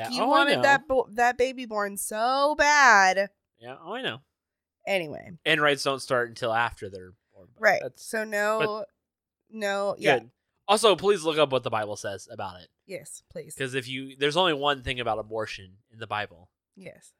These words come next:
Speaker 2: And it's God talking about it.
Speaker 1: Yeah.
Speaker 2: About how to do it correctly.
Speaker 1: This is how you do it
Speaker 2: Not
Speaker 1: correctly.
Speaker 2: even joking. Like, that's
Speaker 1: Oh,
Speaker 2: literally
Speaker 1: really?
Speaker 2: what the Bible, the only part in the Bible that talks about abortion is, like,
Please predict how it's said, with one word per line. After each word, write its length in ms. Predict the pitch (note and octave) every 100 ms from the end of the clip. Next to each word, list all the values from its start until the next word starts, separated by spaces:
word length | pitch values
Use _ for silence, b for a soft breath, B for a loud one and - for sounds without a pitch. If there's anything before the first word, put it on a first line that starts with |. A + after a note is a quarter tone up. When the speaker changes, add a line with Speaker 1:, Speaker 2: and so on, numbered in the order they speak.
| _
Speaker 2:
And 80 | A#2+
it's 360 | A#2 G#2+ - -
God 420 | C#3 C3 B2 F#2+ G2 _ _ _ _
talking 320 | B2+ C3+ B2+
about 240 | F#2+ F#2 E2
it. 120 | - _ _ _ _
Speaker 1:
Yeah. 140 | F3+ - _ -
Speaker 2:
About 200 | C3+ A#2
how 160 | B2+
to 120 | B2+ A#2
do 180 | G#2+
it 140 | E2 _ _ _ _ -
correctly. 500 | D3+ A#2 - - -
Speaker 1:
This 100 | A#3
is 120 | A3+
how 60 | A3
you 120 | G3
do 60 | F3+
it 40 | D3+
Speaker 2:
Not 100 | E3
Speaker 1:
correctly. 100 | D#3+
Speaker 2:
even 120 | D3+
joking. 300 | C3+ B2 G2+
Like, 140 | F#2 C3
that's 160 | D#3+ E3+
Speaker 1:
Oh, 40 |
Speaker 2:
literally 160 | E3 E3
Speaker 1:
really? 80 | F3+
Speaker 2:
what 100 | F3+
the 60 |
Bible, 320 | F3+ F#3+ G3 E3+
the 140 | D3
only 260 | D3+ F3 A3+
part 300 | G3+ G#3+ F#3
in 80 | D#3+
the 60 | D3
Bible 300 | C#3+ C#3 C3
that 140 | B2
talks 240 | - C#3
about 140 | - C3+
abortion 340 | B2+ B2 B2+
is, 100 | A#2 A#2
like, 160 | A2+